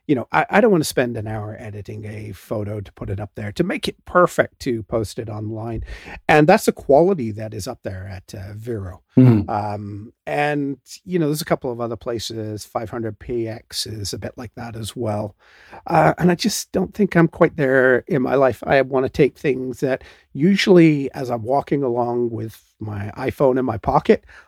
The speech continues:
Speaker 1: I'll pull it out and I'll take a picture and there we go. That's all it is. I'll maybe do a little bit of light edit on it because I just can't leave some things alone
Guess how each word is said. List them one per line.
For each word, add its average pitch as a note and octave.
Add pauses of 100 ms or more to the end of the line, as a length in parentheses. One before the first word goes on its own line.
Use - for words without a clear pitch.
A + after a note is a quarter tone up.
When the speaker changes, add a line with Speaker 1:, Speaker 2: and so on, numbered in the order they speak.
Speaker 1:
I'll A#2
pull F3+
it E3
out F3
and -
I'll B2+
take -
a -
picture C#3+
and A#2
there F#2+
we E2+
go. C#2+ (140)
That's -
all G2
it G2+
is. G#2 (240)
I'll G#2+
maybe G#2
do G2
a -
little D3
bit C3+
of C3+
light B2
edit A#2
on A#2
it A#2
because A2 (400)
I A#2
just -
can't F#2+
leave A2
some A#2
things A2+
alone G2+